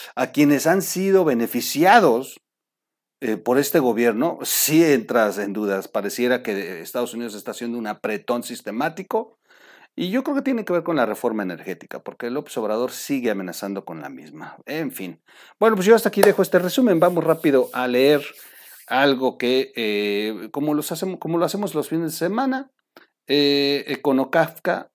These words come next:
eh, de Sergio Negrete, está brutal. Dice, "El presidente más inepto o el más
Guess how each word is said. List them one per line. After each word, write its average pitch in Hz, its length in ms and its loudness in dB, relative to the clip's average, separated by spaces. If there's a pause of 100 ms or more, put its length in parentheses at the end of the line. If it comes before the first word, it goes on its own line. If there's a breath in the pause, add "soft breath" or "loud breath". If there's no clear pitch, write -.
eh, 120 400 0
de 113 280 0
Sergio 151 340 -4
Negrete, 123 640 -2
está 151 360 -10
brutal. 120 640 -4
Dice, 113 520 -4 (400 soft breath)
"El 123 160 -4
presidente 143 560 0
más 143 340 -2
inepto 123 760 -4
o 107 160 -2
el 104 100 -6
más 123 560 -6